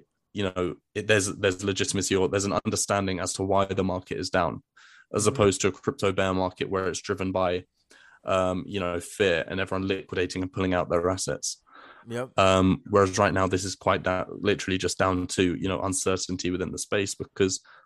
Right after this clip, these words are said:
Speaker 1: the world is going through something <laughs>
Speaker 2: That
Speaker 1: none
Speaker 2: we,
Speaker 1: of us
Speaker 2: out of
Speaker 1: could
Speaker 2: our
Speaker 1: have
Speaker 2: control, yeah.
Speaker 1: pictured, yeah.
Speaker 2: And
Speaker 1: You know, mo-, most things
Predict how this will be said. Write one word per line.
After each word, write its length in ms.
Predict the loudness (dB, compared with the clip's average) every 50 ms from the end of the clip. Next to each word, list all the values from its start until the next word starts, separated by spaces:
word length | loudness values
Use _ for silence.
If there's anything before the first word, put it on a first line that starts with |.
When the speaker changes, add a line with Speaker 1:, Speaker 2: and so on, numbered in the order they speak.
| _ _ -6
Speaker 1:
the 80 | -4
world 320 | 0 2 4 2 2 0 -4
is 100 | -6 -4
going 220 | 0 0 0 0 -2
through 180 | -2 -4 -4
something 360 | -2 -4 -4 -4 -4 -6 -8 -8 -12 -16 -18
<laughs> 120 | -16 -10
Speaker 2:
That 40 | -4
Speaker 1:
none 140 | -2 0 2
Speaker 2:
we, 60 | 2
Speaker 1:
of 60 | 2 2
us 140 | 0 0 0
Speaker 2:
out 120 | 2 2
of 60 | 4
Speaker 1:
could 60 | 4
Speaker 2:
our 60 | 2 2
Speaker 1:
have 80 | 0 -2
Speaker 2:
control, 280 | -2 0 0 0 0
yeah. 240 | -2 -2 -4 -4 -6 -8 _ _ _ _ _ _ _ _ _ _ _ _ _ _ 0
Speaker 1:
pictured, 420 | 0 0 0 0 0 0 2 4
yeah. 200 | 4 4 2 0 -6 -18 _ _ _ _ _ _ 0
Speaker 2:
And 100 | 2 2
Speaker 1:
You 40 | 4 4 2
know, 80 | 2 0 -4 _ _ -20 -20 -20 -20 -20 -20 _ _ _ 0
mo-, 160 | 4 4 6 6
most 260 | 8 6 6 6 6
things 300 | 6 8 8 8 6 4